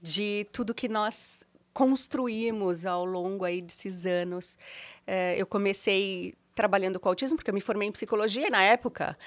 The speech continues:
há, há, há anos e anos atrás, a gente se formava em psicologia e não tinha o que que a gente ia fazer. Ia sentar e ficar esperando um paciente chegar. Então, na época, eu fui fazer direto um mestrado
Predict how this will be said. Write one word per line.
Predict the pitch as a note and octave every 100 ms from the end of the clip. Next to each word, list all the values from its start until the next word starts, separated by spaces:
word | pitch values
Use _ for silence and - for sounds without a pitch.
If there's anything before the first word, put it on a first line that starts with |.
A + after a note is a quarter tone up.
| - -
há, | D#3+ - - -
há, | F3 F3+ -
há | F#3+
anos | F#3+ A3 C4 A#3 F#3 E3
e | F3
anos | D#3+ E3+
atrás, | F3 - G3 A3 G3+ F3+
a |
gente | F#3 G3
se | -
formava | C#4+ A3 F#3
em |
psicologia | F3 - E3 E3 E3 G#3 B3
e | B3+
não | D4+
tinha | E4+ - B4 B4+
o |
que | A#4+
que | G#4
a |
gente | A#4 G#4+
ia | F#4+
fazer. | - F3+ D#3 C#3 - - - -
Ia | G3 G#3+ A3 G3
sentar | A3 - B3 G#3+ B3 A#3 B3+
e | G#3+
ficar | - G3
esperando | G3+ - E3+ G#3+ B3 A3 F3
um |
paciente | - E3+ - F3+ F3+
chegar. | - E3+ E3+
Então, | F3 G3+ A3+ - - -
na | A3
época, | A#3 C4 C#4 B3
eu | A#3
fui | A#3 A3+
fazer | - G#3+
direto | A3+ C#4 B3 C#4 -
um | C#4
mestrado | A#3+ - A3+ G3 A#3+ A#3